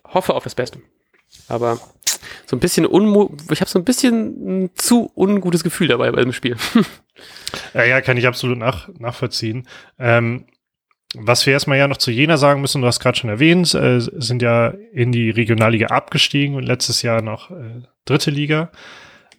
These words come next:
Speaker 2: Ähm, mit einem Werderaner im Kader abgestiegen, also ein Werderaner hat's, mindestens einer, vielleicht auch noch
Speaker 1: <laughs>
Speaker 2: andere Leihspieler, hat's geschafft. Ähm, und zwar Ole Keuper, der ja auch schon häufiger Thema, ich glaub, bei uns und bei allen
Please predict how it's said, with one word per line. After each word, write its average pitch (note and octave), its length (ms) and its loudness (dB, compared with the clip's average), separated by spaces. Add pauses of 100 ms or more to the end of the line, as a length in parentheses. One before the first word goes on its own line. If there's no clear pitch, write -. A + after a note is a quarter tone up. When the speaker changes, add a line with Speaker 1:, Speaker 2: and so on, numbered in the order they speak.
(140)
Speaker 2:
Ähm, B2 560 2 (500)
mit G3 160 2
einem E3 200 2
Werderaner D3 520 6
im G#2+ 80 -2
Kader A2 320 2
abgestiegen, A2+ 540 0
also A2 160 0
ein B2 240 0
Werderaner A#2 480 0
hat's, - 420 -6 (640)
mindestens A#2 480 -4
einer, A2 200 -2
vielleicht G#2 300 2
auch - 80 0
noch G#2 160 -2
Speaker 1:
<laughs> - 0 -
Speaker 2:
andere A#2+ 220 2
Leihspieler, A2 560 0
hat's C#3 220 -2
geschafft. - 480 2
Ähm, A#2+ 320 -2 (720)
und C3 100 -6
zwar C#3 220 2
Ole D3+ 200 4
Keuper, E3 400 2
der A2 120 2
ja G#2 80 0
auch A2 120 -2
schon G#2 220 -6
häufiger A#2 400 0
Thema, A#2+ 500 2
ich A2+ 100 -8
glaub, A2+ 220 -2
bei G#2 80 0
uns C3 280 2
und B2 80 4
bei G2+ 140 4
allen B2 500 2